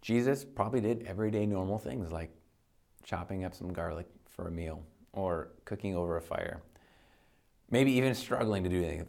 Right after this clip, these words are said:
those things or, or cutting his finger, who knows? <laughs> But when someone has walked in your shoes, if they've really experienced what you've experienced and they, and they know your life, man, you feel under-,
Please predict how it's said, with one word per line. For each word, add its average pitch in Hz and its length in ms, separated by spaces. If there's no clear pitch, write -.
those 85 260
things 78 420
or, 95 220
or 85 80
cutting 143 260
his 143 120
finger, 156 220
who 147 100
knows? 143 420
<laughs> 147 120
But 113 120
when 131 200
someone 214 600
has 95 260
walked 107 440
in 101 160
your 90 180
shoes, 110 560
if - 100
they've 233 220
really 101 480
experienced 90 920
what 78 140
you've 87 300
experienced 78 600
and 80 120
they, 101 280
and 76 140
they 120 120
know 95 440
your 85 180
life, - 500
man, 87 140
you 92 120
feel 90 200
under-, 78 160